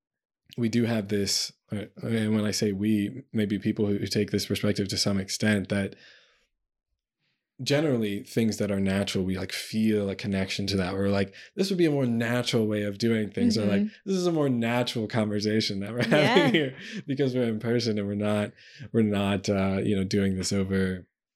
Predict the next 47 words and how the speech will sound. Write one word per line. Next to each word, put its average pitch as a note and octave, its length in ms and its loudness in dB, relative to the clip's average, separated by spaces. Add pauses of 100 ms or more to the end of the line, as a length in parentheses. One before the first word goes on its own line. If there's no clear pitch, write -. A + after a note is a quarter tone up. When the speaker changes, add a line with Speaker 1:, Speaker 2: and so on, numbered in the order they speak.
(260)
Speaker 1:
uh, G#2+ 160 -2
screens." G2+ 640 -2
But G#2+ 500 -2 (1080)
yeah, D3 240 0
I A#2+ 100 0
always C3+ 240 2
just C3+ 160 -6
question B2+ 380 0
that A2 120 0
attachment A2 540 0
that G#2 140 -2
we G#2 100 0
have G#2+ 460 0
to, G2+ 260 0
to - 160 -2
natural G#2 480 0
things, A2+ 260 0
even B2 240 2
natural A2+ 460 -2
foods, G#2 600 0
right? A#2 140 -4
Speaker 2:
Oh, C3 100 4
Speaker 1:
Or A#2+ 60 4
things - 200 4
Speaker 2:
yeah. B2 80 0
Speaker 1:
like G#2+ 120 0
that. A2 260 0
Where G#2+ 160 -2
Speaker 2:
Well, C#4 140 0
and, B3 180 2
and A3+ 260 0
I'll A3 160 0
give A#3 140 -2
you A3+ 140 2
a - 20 -2
perspective. G3 680 -2
I G3 220 0
do, G#3 300 0
um, E3 340 -4
I'm G#3+ 140 2
in G#3+ 80 4
textiles, F#3+ 1000 -2
Speaker 1:
Mm-hmm. A#2+ 80 2
Speaker 2:
um, G#3 500 0
uh, G3+ 120 -4
by G#3+ 180 -4
trade, A3+ 380 -4